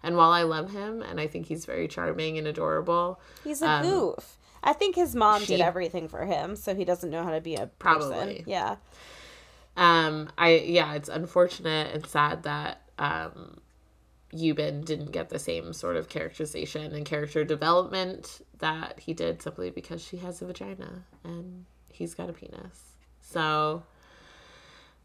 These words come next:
Speaker 1: um, as re-, just like, it's ex-, the ex-, sort of the exact same thing that we saw in the movie we did this, before this, in Fright Night,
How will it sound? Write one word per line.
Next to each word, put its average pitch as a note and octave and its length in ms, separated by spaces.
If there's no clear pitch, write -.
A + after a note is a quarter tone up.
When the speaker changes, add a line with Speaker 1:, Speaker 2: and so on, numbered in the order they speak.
Speaker 1:
um, D#3+ 680
as G#3 200
re-, A3+ 160
just A3+ 240
like, A3 280
it's - 240
ex-, B3 140
the C4 200
ex-, A3 220
sort A#3+ 280
of A#3+ 100
the A3+ 100
exact F#3+ 360
same F#3 220
thing E3 460
that E3+ 180
we D#3+ 140
saw D3+ 400
in D#3+ 160
the D#3 60
movie D3 260
we D3 40
did D3 160
this, D#3 200
before G3+ 460
this, F#3+ 400
in E3 180
Fright E3+ 300
Night, D#3 400